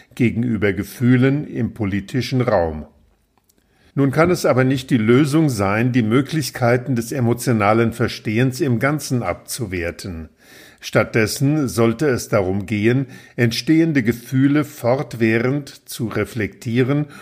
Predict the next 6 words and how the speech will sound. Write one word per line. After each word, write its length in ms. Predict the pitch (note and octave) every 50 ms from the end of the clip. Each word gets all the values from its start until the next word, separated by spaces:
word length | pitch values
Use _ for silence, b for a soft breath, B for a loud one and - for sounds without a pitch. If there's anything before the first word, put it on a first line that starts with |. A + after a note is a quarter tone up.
| B B B
und 200 | D3 C3+ C3 C#3+
auf 240 | D3 C#3+ C3+ - F3
ihre 360 | C#3+ C3+ B2+ C3 C#3+ C3+ A2+
Realitätsbasis 1400 | B2+ B2+ B2+ B2+ B2+ C3+ C3+ C3 C3 C#3 C#3+ D3+ D3 - - - - - - E2+ E2+ F#2 E2+ F#2 F#2+ F#2 - -
zu 140 | - C3 A#2+
prüfen. 720 | - - B2+ A#2+ A2+ G#2 - - B2 G2+ F2+ F2 - B